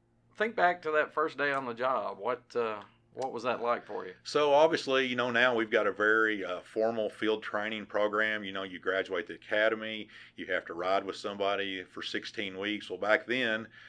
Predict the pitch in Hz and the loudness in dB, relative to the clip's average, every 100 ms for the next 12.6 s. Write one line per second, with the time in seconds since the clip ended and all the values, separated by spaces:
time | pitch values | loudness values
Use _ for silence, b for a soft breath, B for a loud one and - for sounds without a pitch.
0 | B - 92 104 110 98 104 104 - 98 | B -10 -6 -2 0 0 0 -2 -6 -10
1 | - 104 107 101 98 95 - 98 107 95 | -8 -4 -2 0 0 0 -2 -2 -2 -2
2 | 101 95 95 - 104 - 98 92 98 101 | -4 -6 -8 -4 -4 -4 -4 2 4 4
3 | 98 90 - 107 101 95 101 101 107 101 | 0 -4 -4 -4 0 2 2 0 -4 -4
4 | - 107 104 95 104 95 90 98 107 113 | -2 2 0 0 -4 -2 2 2 2 -2
5 | 104 107 113 120 117 110 113 110 104 98 | -2 -2 -2 -4 -4 0 0 0 0 0
6 | 110 107 95 - 107 120 107 101 98 B | -2 -4 -6 -4 -2 -2 0 -2 -4 B
7 | B B 101 - - 107 113 107 101 110 | B B -4 -4 0 2 4 2 2 0
8 | 110 107 - 110 104 107 120 127 135 98 | 2 0 0 0 6 8 8 6 2 2
9 | 98 110 113 113 113 107 107 101 110 98 | 2 4 6 4 4 6 6 8 6 6
10 | 110 113 110 95 107 107 98 110 104 104 | 2 2 -2 -4 -2 -2 0 -2 2 4
11 | 104 104 98 101 101 104 104 104 101 98 | 4 0 -4 -2 0 0 0 0 0 -2
12 | 98 110 117 101 104 95 | 2 4 6 4 0 -2